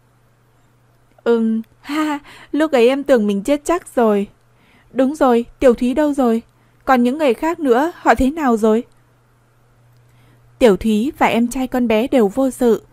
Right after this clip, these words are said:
Hiện tại hai đứa đang ở chung với ông nội của mình. Ca phẫu thuật của ông ấy đã thành công, tĩnh dưỡng thêm vài ngày là sẽ được xuất viện. Anh đã sắp xếp xong tất cả sinh hoạt của họ ở thành phố B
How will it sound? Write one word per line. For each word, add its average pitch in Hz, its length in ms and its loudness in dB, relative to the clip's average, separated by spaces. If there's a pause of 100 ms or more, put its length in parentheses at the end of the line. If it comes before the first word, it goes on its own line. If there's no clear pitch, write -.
(380)
Hiện 226 220 2
tại 233 180 2
hai 277 180 -4
đứa 247 160 2
đang 285 200 0
ở 220 100 2
chung 262 260 -2
với 254 100 2
ông 277 160 0
nội 208 160 0
của 190 140 -2
mình. 185 320 -2 (640)
Ca 247 140 4
phẫu 240 160 0
thuật 247 260 -2
của 220 80 2
ông 247 200 4
ấy 226 140 0
đã 247 120 -2
thành 226 260 -4
công, 254 280 -2 (460)
tĩnh 254 200 0
dưỡng 247 240 -2
thêm 269 240 -2
vài 208 200 0
ngày 190 280 -2 (140)
là 220 180 0
sẽ 233 160 -6
được 262 200 0
xuất - 240 -6
viện. 247 200 0 (680)
Anh 240 180 2
đã 240 120 2
sắp 311 180 -6
xếp 320 220 -6
xong 254 260 -4
tất 330 200 -6
cả 269 240 0
sinh 277 120 -4
hoạt 233 260 -4
của 202 100 2
họ 208 160 -2
ở 202 120 -2
thành 196 200 -4
phố 226 160 -4
B 220 80 -4